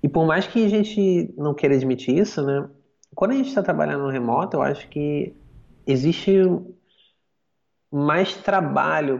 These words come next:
pra você se comunicar, né? Porque tudo que você tem que, tem que se comunicar, você tem que digitar, né?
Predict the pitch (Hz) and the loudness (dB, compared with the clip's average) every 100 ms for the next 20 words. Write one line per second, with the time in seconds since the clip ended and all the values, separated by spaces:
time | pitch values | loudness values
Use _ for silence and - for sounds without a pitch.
0 | 131 127 135 - - - 139 151 156 - | -6 -6 -8 -10 -12 -8 -6 -6 -8 -4
1 | 110 107 110 117 - _ - - 135 127 | -4 -2 -6 -8 -10 _ -14 -4 2 2
2 | 131 147 156 170 170 170 160 - _ _ | 0 -2 -2 0 -2 0 -4 -6 _ _
3 | _ 147 147 156 143 135 127 - - _ | _ -6 -4 -2 0 2 0 -4 -12 _
4 | _ _ _ - 135 131 143 135 135 139 | _ _ _ -6 -6 -4 0 0 0 -2
5 | 135 147 147 143 - 139 - 127 127 123 | -2 -2 -2 -6 -8 -8 -4 -2 -2 0
6 | 123 127 123 156 165 139 151 | -2 0 0 0 -2 -4 -8